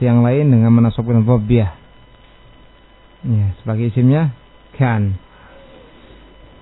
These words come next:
Kemudian jumlah ta'tu sifat. Ya, bagi dhabiyah. Seolah-olah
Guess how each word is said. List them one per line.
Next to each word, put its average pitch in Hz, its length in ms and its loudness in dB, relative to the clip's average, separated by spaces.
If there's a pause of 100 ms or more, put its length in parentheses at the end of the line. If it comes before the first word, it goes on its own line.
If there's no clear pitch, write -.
(1300)
Kemudian 127 320 4
jumlah 139 480 4
ta'tu 143 560 -2 (960)
sifat. 120 400 -2 (1120)
Ya, 117 160 0
bagi 123 640 -2
dhabiyah. 117 640 -2 (4000)
Seolah-olah 123 1040 -2